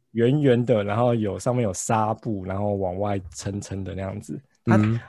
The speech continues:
Speaker 1: 它的英文好像 tutu，对不对？我们刚刚才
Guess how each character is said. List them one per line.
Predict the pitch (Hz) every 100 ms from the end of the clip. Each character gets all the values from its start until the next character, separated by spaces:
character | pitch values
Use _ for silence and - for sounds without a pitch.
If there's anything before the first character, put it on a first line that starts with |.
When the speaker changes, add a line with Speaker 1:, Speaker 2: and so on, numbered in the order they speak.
| - _
Speaker 1:
它 | 208
的 | 214 -
英 | 196 202 196
文 | 120
好 | 113 104
像 | 165
tutu， | - - 147 156 - 110 101
对 | 113
不 | 107
对？ | -
我 | 110
们 | 113
刚 | 120 139
刚 | 143
才 | 147 104